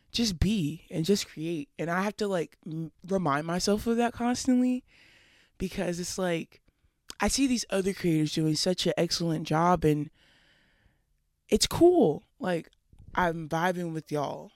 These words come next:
and y'all's work. And not saying y'all be, like, biting off each other, but I do feel like at times there seems to be, like, a, a certain format to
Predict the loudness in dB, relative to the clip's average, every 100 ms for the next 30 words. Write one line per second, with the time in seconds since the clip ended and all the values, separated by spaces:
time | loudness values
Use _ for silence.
0 | _ -10 -6 -4 -4 -4 -4 -4 -2 0
1 | 0 0 -2 -2 0 0 0 -2 -4 -4
2 | -6 _ _ _ _ -2 -2 0 -4 -6
3 | -10 -6 -6 -2 -2 2 0 0 -8 -20
4 | -8 -4 -2 -2 -2 0 2 2 2 0
5 | -2 -2 0 0 0 0 0 0 -2 -2
6 | -4 -2 -2 -2 -2 -6 -4 -6 -2 -2
7 | -4 -8 -12 -10 -8 -8 -8 -12 _ _
8 | _ _ _ _ _ _ _ -12 -6 -2
9 | 0 2 0 -4